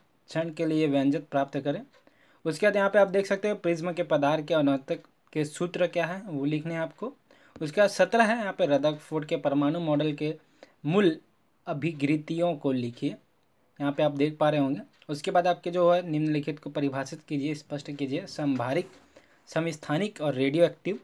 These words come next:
रेडियो एक्टिव इंपॉर्टेंट है यहाँ पे। द्रव्यमान केंद्र से क्या परिभाषित है ये देख सकते हैं। उसके बाद जो नामांकित चित्र है मोटर का, ये आपके हंड्रेड परसेंट आपको कोई अथवा में जो दिया है ये दोनों,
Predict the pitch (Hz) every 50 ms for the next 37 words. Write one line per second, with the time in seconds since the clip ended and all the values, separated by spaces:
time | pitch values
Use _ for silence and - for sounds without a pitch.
0 | _ - 135 139 135 139 156 156 151 - - 147 143 139 135 139 147 143 170 165
1 | 151 151 151 143 135 135 - 190 165 135 131 143 143 143 139 143 151 156 147 151
2 | 147 143 143 139 139 - 151 143 - 143 143 147 - 143 139 127 131 131 131 151
3 | 147 160 147 131 139 139 147 147 - - 135 - - 151 - - _ - - -
4 | - - - - - 160 156 156 - 196 196 190 202 196 180 170 165 170 170 170
5 | 170 - 208 202 - - 196 196 208 196 202 196 170 156 147 147 147 180 175 180
6 | 220 214 165 156 165 165 160 - - 151 147 143 139 156 151 - - 151 147 156
7 | 151 151 147 147 - 156 147 151 156 156 - 160 143 143 - 151 151 156 156 143
8 | 147 147 139 143 147 151 160 156 143 143 143 143 143 139 147